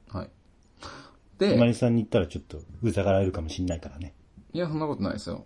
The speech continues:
Speaker 1: お礼も言いましたし。
Speaker 2: <laughs>
Speaker 1: お礼にこう、いっぱいちゃんとご馳走しましたよ。
Speaker 2: うん。
Speaker 1: で、あの、よく聞く怪談ってあるじゃないですか。
Speaker 2: はい。
Speaker 1: で、この話も最初、「あー、またあれね」みたいな、
Speaker 2: うん。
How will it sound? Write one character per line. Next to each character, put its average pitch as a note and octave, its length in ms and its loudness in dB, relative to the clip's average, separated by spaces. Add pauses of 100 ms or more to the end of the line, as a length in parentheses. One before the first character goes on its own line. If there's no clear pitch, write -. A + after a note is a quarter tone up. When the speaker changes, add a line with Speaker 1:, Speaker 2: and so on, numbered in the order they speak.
(120)
Speaker 1:
お A2 80 2
礼 G#2 100 6
も G2 140 2
言 G2+ 80 2
い - 20 4
ま G#2 140 0
し - 100 -10
た G2 80 -12
し。 - 260 -14 (380)
Speaker 2:
<laughs> - 400 -4
Speaker 1:
お G#2 120 2
礼 G2+ 160 4
に F#2+ 60 -2
こ - 320 -6 (240)
う、 - 40 -8
い A2 40 -8
っ - 40 -12
ぱ G2 140 0
い - 140 -12
ち - 80 -10
ゃ G2 60 -6
ん F2 40 -10
と - 100 -10 (100)
ご A2+ 80 -2
馳 G#2 140 -8
走 F2 80 -6
し G2 80 -4
ま G2+ 80 -4
し - 60 -12
た - 100 -12
よ。 C3 100 -14 (100)
Speaker 2:
う F#2+ 40 -10
ん。 D#2+ 80 -10 (800)
Speaker 1:
で、 E3 160 2 (580)
あ A#2 80 2
の、 G#2 240 6
よ G#3+ 120 8
く - 100 4
聞 - 200 -6
く A2 120 -6
怪 A2 220 6
談 G#2+ 180 4
っ - 20 -2
て - 80 -2
あ A2 100 6
る G#2+ 100 4
じ E2+ 80 -2
ゃ - 40 -6
な - 100 -10
い - 60 -16
で - 100 -16
す - 120 -18
か。 - 180 -8 (240)
Speaker 2:
は F#2+ 140 2
い。 D#2+ 100 -6 (140)
Speaker 1:
で、 A2+ 80 0
こ G3+ 100 4
の A3 80 8
話 A#3 300 6
も C3+ 260 4
最 D3+ 220 4
初、 F#3 160 2 (100)
「あ F#3 600 4
ー、 - 20 0
ま A#2 240 2
た D#3 220 6
あ D#3+ 40 2
れ F3 160 4
ね」 G3+ 160 2
み D3+ 140 4
た D#2+ 140 -12
い - 60 -14
な、 - 120 -16 (300)
Speaker 2:
う F#2 40 -4
ん。 C#2+ 140 -6